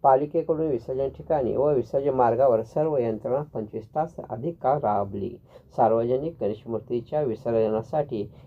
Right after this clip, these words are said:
इराणी खणवर चार क्रेन, दहा फ्लोटिंग तर्फ्याची सोय करण्यात आली होती. तसेच तीन हजार कर्मचारी नियुक्त करण्यात आले होते. त्याचबरोबर शंभर टेम्पो, चारशे पंधरा हमाल,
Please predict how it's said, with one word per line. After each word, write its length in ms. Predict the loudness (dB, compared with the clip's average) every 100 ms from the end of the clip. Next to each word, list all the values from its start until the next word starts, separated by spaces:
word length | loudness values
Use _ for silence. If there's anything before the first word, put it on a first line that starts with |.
| 2
इराणी 400 | 6 6 4 -2 -6 _ _ -20 -4
खणवर 460 | 0 2 4 2 0 -4
चार 180 | 0 0 0 -8 -4
क्रेन, 260 | -2 -2 -6 -18 -20 -14
दहा 380 | -4 2 4 4
फ्लोटिंग 760 | -4 -18 -8 -4 -2 -2 -4 -6 -14 _ -4
तर्फ्याची 680 | -4 0 -2 -2 -8 -8 -10
सोय 220 | -8 -6
करण्यात 400 | -2 -2 -2 -2
आली 180 | -4 -4
होती. 320 | -6 -10 -10 -12 -18 -20 -20 -20 -4 2
तसेच 420 | 2 4 2 2 -2 -14 -14 -16 -10 0
तीन 220 | 4 2
हजार 360 | 2 2 2 2 2
कर्मचारी 600 | 2 2 0 2 2 2
नियुक्त 300 | 0 0 -2 -2
करण्यात 340 | 0 0 0
आले 260 | 0 0 -2
होते. 600 | -4 -4 -4 -6 -8 -4
त्याचबरोबर 600 | 2 2 4 0 2 0 0 -8 -14 -16 -12 -4
शंभर 260 | 0 2
टेम्पो, 560 | 2 2 0 -2 -4 -4 -2
चारशे 280 | 0 0 -2
पंधरा 420 | -2 0 2 0
हमाल, 400 | -4 -2 0 0